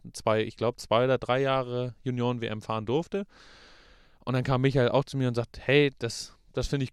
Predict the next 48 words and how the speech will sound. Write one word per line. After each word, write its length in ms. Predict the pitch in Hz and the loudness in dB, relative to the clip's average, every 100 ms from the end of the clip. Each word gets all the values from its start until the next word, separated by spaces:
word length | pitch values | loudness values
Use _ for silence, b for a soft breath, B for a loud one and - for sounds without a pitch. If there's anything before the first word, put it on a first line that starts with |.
| - | 2
cool, 140 | 175 | 4
dass 200 | 156 139 | 4 2
du, 200 | 139 135 | -2 -2
also 200 | - 107 | -2 -2
Michael 320 | 113 117 107 | -2 0 0
ist, 260 | 104 - - | 0 -4 -10
ist 160 | 113 - | -10 -4
Leons 240 | 110 104 | -4 -2
Papa, 300 | - 147 165 - - - - - - - _ - - | -2 0 -2 -4 -14 -20 -20 -20 -20 -20 _ -20 -8
und 100 | 117 | -2
sagte, 360 | 117 127 113 - - | 0 2 0 -2 -4
ey, 160 | 120 | 0
das 160 | 123 120 | 0 -2
find 100 | 127 | -4
ich 180 | 117 - | -4 -2
cool, 100 | 127 | 0
dass 160 | 120 | -2
du 60 | - | -2
hier 160 | 113 113 | -2 -2
Junioren 400 | 113 120 151 160 | -2 -2 -2 -2
mit 140 | 160 | -6
uns 160 | 147 147 | -6 -6
mitfährst. 400 | 147 139 135 b b b b b b b b b b - | -4 -2 -2 b b b b b b b b b b -6
Ähm, 420 | 135 127 120 113 - _ _ _ _ _ | -2 0 -2 -6 -14 _ _ _ _ _
gib 160 | 160 - | 0 2
dein 160 | 127 | 0
Bestes 420 | 117 143 - 139 - | 2 0 0 -2 -2
und 320 | 131 117 - | -8 -8 -8
wenn 140 | 131 143 | -2 0
du 80 | 135 | 0
ins 100 | - | 4
Abendprogramm 560 | 135 151 - 123 123 | 4 4 -2 -8 -8
kommst, 220 | 127 113 | -8 -10
kommst 260 | - 131 - | -8 -8 -6
du 40 | |
rein 300 | 113 139 147 | -4 -2 -2
und 80 | 127 | -2
wenn 140 | 113 117 | -4 -4
nicht, 200 | 127 - | -6 -8
dann 120 | 104 | -4
nicht, 320 | 156 185 - | -2 -2 0
aber 360 | 131 131 127 123 120 | 4 6 6 2 0
hab 180 | 143 - | -4 -2
Spaß. 440 | - 95 92 - - - - | -2 0 0 -6 -16 -14 -6
Und 100 | 113 | -2
dann 140 | 117 | 2
sagt, 220 | 120 117 | 0 0
äh, 180 | 113 | -4